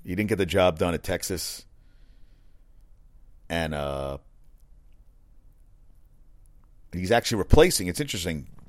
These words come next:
Charlie Strong's replacing another African-American coach, Willie Taggart, who went to, uh, Oregon. That's pretty awesome.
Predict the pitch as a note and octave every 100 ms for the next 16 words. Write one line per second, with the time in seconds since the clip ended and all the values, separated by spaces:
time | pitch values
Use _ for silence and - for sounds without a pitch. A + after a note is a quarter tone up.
0 | - A#2 C3 - A2+ - G#2 G#2+ - G2
1 | G#2 G2 F#2+ F#2+ F#2+ F2+ F2 C#2+ E2+ E2
2 | G2+ G2+ G#2 B2+ B2 F2 F#2 F#2 F2+ -
3 | F2 E2+ - A2 A#2 D2+ A#1 - - -
4 | - - - - - - - - - -
5 | - F#2+ - F2 D2 C#2 -